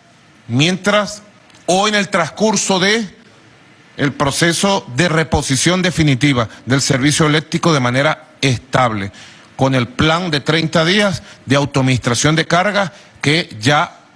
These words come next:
entró en ejecución el día de hoy, domingo treinta y uno de marzo. Yo tengo una gran fe en Venezuela. Tenemos que tener una gran fe en Venezuela. Y tenemos que tener una gran fe en nuestro pueblo.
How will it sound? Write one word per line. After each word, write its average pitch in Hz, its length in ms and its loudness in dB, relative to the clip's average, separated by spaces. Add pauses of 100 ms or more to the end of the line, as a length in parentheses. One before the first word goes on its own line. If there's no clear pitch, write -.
(180)
entró 143 360 0
en 175 80 0
ejecución 175 600 2
el 135 160 -2
día 151 200 2
de 156 80 2
hoy, 165 140 0
domingo 180 600 0
treinta 135 400 0
y 127 80 4
uno 151 300 0
de 117 160 0
marzo. 101 320 -2 (1800)
Yo 131 120 0
tengo 196 220 2
una 202 140 2
gran 185 240 2
fe 208 160 0
en 185 80 -2
Venezuela. 143 500 0 (1200)
Tenemos 156 320 2
que 180 100 -2
tener 185 280 2
una 180 180 0
gran 170 280 0
fe 202 180 -2
en 175 100 0
Venezuela. 120 480 -2 (1160)
Y - 80 0
tenemos 160 340 2
que 190 120 -2
tener 190 260 2
una 185 200 2
gran 180 260 0
fe 208 200 -2
en 180 100 -4
nuestro 156 340 0
pueblo. 135 400 -2